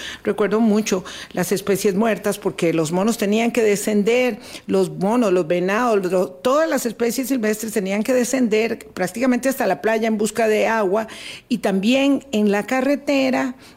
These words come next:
en las vías principales donde tienen que bajar en busca de líquido porque están muriendo de sed, de deshidratación, entonces tienen que bajar y entonces hay montones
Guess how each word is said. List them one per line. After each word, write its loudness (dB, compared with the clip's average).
en -2
las -2
vías 4
principales 0
donde 0
tienen 0
que 2
bajar 0
en 2
busca 2
de 4
líquido 0
porque -10
están -2
muriendo 2
de 2
sed, 0
de -2
deshidratación, 0
entonces 0
tienen 2
que 2
bajar 0
y 4
entonces 0
hay 2
montones 2